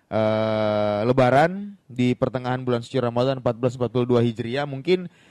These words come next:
banyak sekali keinginan dari masyarakat kota yang biasalah seperti yang kita tahu adalah sebuah tradisi di saat mendekati Lebaran kebutuhan meningkat. Padahal sebenarnya nggak seperti itu juga sebenarnya, Pak Mahdi, ya.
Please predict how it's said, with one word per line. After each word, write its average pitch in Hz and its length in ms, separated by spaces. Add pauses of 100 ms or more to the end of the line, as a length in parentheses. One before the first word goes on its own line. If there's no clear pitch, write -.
(160)
banyak 127 320
sekali 156 560
keinginan 143 400
dari 127 160
masyarakat 120 640
kota 147 480
yang 117 240
biasalah 123 400
seperti 120 400
yang 110 80
kita 113 160
tahu 120 320
adalah 113 240
sebuah 110 400
tradisi 110 560 (320)
di 110 80
saat 113 240
mendekati 117 400
Lebaran 117 560
kebutuhan 135 480
meningkat. 143 480
Padahal 123 320
sebenarnya 127 400
nggak 107 160
seperti 110 320
itu 110 80
juga 123 240
sebenarnya, 107 480
Pak 90 320
Mahdi, 110 320
ya. 107 160